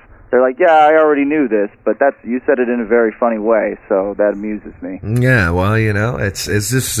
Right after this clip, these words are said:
Speaker 2: outsider looking in, Captain. You know, it's
Speaker 1: Well,
Speaker 2: one of
Speaker 1: thanks,
Speaker 2: those
Speaker 1: bud.
Speaker 2: things, you know. Um, so, so w-, y-, you've got the book. The book is, is of course called Men Are Better Than W-, Women.
Speaker 1: Absolutely.
Speaker 2: And,
Speaker 1: You can
Speaker 2: uh,
Speaker 1: see it coming a mile away.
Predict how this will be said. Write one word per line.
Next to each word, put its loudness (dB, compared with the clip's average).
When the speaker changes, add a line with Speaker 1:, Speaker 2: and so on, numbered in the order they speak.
Speaker 2:
outsider 0
looking 0
in, 0
Captain. -4
You -4
know, 0
it's -4
Speaker 1:
Well, -2
Speaker 2:
one 0
of 0
Speaker 1:
thanks, 0
Speaker 2:
those -6
Speaker 1:
bud. 0
Speaker 2:
things, -2
you -2
know. 0
Um, -2
so, 0
so 0
w-, -2
y-, -16
you've 0
got 0
the -2
book. 0
The -2
book -2
is, 2
is 2
of -4
course -2
called 0
Men 0
Are 0
Better 2
Than 0
W-, 0
Women. 0
Speaker 1:
Absolutely. -4
Speaker 2:
And, 2
Speaker 1:
You 0
can 2
Speaker 2:
uh, 0
Speaker 1:
see 2
it -2
coming -2
a -2
mile -2
away. -2